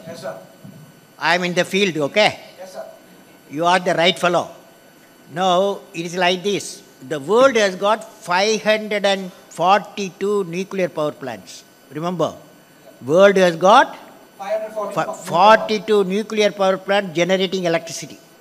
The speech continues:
Speaker 2: Second one, I'm just returning from China. China have decided, uh, to put up about seventy nuclear power plant next five years' time, okay?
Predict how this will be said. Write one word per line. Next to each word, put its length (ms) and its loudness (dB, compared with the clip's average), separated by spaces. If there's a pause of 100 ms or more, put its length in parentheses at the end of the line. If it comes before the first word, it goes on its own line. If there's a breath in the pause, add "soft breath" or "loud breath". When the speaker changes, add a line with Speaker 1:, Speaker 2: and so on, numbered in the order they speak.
(120)
Speaker 2:
Second 440 0
one, 300 2 (340 loud breath)
I'm 160 -6
just 300 -2
returning 380 -2
from 460 -8
China. 460 -4 (840 soft breath)
China 540 2
have 340 -2
decided, 440 0 (480)
uh, 180 -2
to 180 -8
put 260 -4
up 140 0
about 240 -4
seventy 600 -2
nuclear 440 -6
power 160 -4
plant 400 -4 (240 loud breath)
next 300 -8
five 240 -4
years' 260 -4
time, 240 -10 (140)
okay? 360 -2